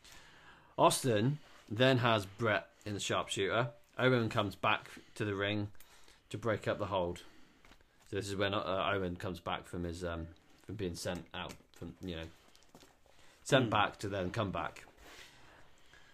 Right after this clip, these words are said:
Speaker 1: Owen is tagged in. Austin fights Owen outside the ring in front of the family,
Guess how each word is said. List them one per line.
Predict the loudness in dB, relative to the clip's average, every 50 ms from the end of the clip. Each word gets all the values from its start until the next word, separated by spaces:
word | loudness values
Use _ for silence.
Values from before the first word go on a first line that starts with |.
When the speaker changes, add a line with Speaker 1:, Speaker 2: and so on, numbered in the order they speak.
| -20 -2 4
Speaker 1:
Owen | 6 8 8 8
is | 6 4
tagged | 4 6 6 6 6 6 4
in. | 2 4 4 2 0 -2 -2 0
Austin | 0 0 0 0 -2 -4 -2
fights | 0 0 0 0 0 -2
Owen | -2 -2 -2 -2 -2 -4 -2 -2
outside | -2 -2 -2 -2 -2 -4 -4 -2
the | -2 -2
ring | -2 0 0 -2 -2 -4 -6 -10 -14 _ _ -20 -12 -8
in | -6 -6 -6
front | -2 -2 -2 -2 -2
of | -4 -8
the | -10 -8
family, | -4 -2 -2 0 0 0 0 0 0 0 -2